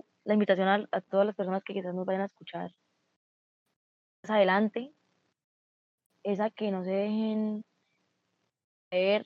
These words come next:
ni se dejen, eh, abrumar por las cosas. Bien que,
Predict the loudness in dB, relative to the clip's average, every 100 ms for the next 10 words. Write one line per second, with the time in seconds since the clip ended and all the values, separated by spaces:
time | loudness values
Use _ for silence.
0 | _ -8 -4 -2 -2 -2 -4 -4 -6 -8
1 | _ _ _ _ _ _ _ _ -8 -6
2 | -8 -10 -12 -14 _ _ _ -6 -4 -6
3 | -6 -2 -2 -4 -4 -2 -4 -6 _ _
4 | _ _ _ _ _ _ _ _ _ _
5 | _ _ _ -2 0 0 -2 -2 -2 0
6 | -2 -6 -10